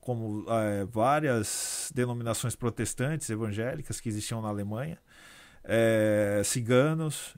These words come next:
e, e assim vai. É, então,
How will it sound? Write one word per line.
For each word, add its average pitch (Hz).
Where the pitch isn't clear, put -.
e, 110
e 110
assim 143
vai. 95
É, 117
então, 139